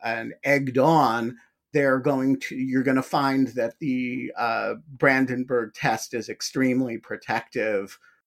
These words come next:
even of a conspiracy claim. So those are the reasons to be skeptical, I think, that the, that there is a conspiracy case to be made against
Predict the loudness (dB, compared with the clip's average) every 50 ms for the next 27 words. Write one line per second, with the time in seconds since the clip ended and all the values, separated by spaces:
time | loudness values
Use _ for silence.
0 | _ _ _ 2 4 4 4 4 2 0 -2 -2 -2 -4 -2 -2 -2 -2 -2 -4
1 | -6 -6 -6 -6 -6 -6 -6 -4 -4 -2 -2 -4 -6 -8 -10 -12 -12 -14 -14 -12
2 | -8 -8 -6 -6 -8 -10 -14 -18 _ -20 -20 _ _ _ 0 4 6 6 6 6
3 | 4 2 4 8 10 10 10 10 10 8 6 6 6 4 4 4 4 2 2 4
4 | 4 4 2 2 2 0 -2 -4 -6 -4 -4 -2 0 2 2 2 2 2 0 -2
5 | 0 2 4 4 4 2 -2 -4 -2 -2 -2 -2 0 0 0 -2 -2 -2 -4 -4
6 | -2 -2 -2 -4 -6 -6 -4 -4 -4 -4 -4 -4 -4 -2 -2 0 -2 -2 -6 -8
7 | _ _ _ _ _ _ _ _ -12 -6 -4 -4 -2 0 2 2 2 2 2 2
8 | 0 -2 -2 -6 -8 -6 -4 -2 -2 0 -2 -2 -4 -4 -4 -4 -4 -4 -2 2
9 | 4 4 6 6 4 2 0 -2 -4 -4 -4 -2 -2 0 -2 -2 -4 -8 -10 -8
10 | -8 -8 -6 -6 -8 -8 -6 -6 -4 -2 0 0 2 2 2 0 -2 -2 -4 -4
11 | -4 -4 -4 -6 -8 -10 -14 _